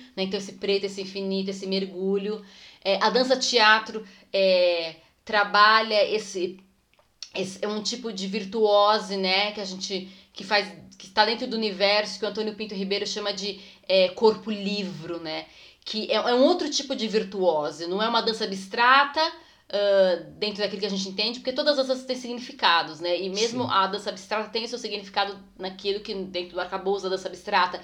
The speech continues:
Speaker 1: Mas, enfim, é uma dança em que sig-, os, é, os signos e a ideia de significado é muito importante, né?
Speaker 2: Uhum.
Speaker 1: E, e carregada de sentidos, né? A dança teatro é carregada de sentidos.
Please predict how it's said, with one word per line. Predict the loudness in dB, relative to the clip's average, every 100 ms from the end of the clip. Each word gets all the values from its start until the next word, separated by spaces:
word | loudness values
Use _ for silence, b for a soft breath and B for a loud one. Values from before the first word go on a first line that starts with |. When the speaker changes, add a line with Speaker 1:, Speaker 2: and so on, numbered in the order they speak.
| B B B B
Speaker 1:
Mas, | 2 2
enfim, | 2 0 2
é | 4
uma | 4
dança | 4 2 2
em | 0
que | -2 -6 -8
sig-, | -2 0 0 -2
os, | -4 -2
é, | 4 4 2 -4 B B
os | -8 -8 -8
signos | -12 -6 0 2 2 0 -2 4
e |
a | 4
ideia | 6 2
de | 0
significado | -4 -2 0 -2 -6 2 4 6 4 -2 -4 B 0
é | 2
muito | 4 4 4 2
importante, | 0 0 0 -2 -2 -8 -10
né? | -8 -8 -6
Speaker 2:
Uhum. | -8 -10 -10 -10
Speaker 1:
E, | -8 -4 -2 -2 -2 -2 -2 -4 -10 -18 -20 B B B -14
e | -10 -10 -12 -16 -4
carregada | 2 6 8 6
de | 2
sentidos, | 0 2 4 4 4 2 -2 -4 -8 -6
né? | -2 -2
A |
dança | -4 -6 -8
teatro | -10 -10
é |
carregada | -6 -4 -2 -4
de | -6
sentidos. | -8 -6 -2 -2 -2 -4 -8 -12 -16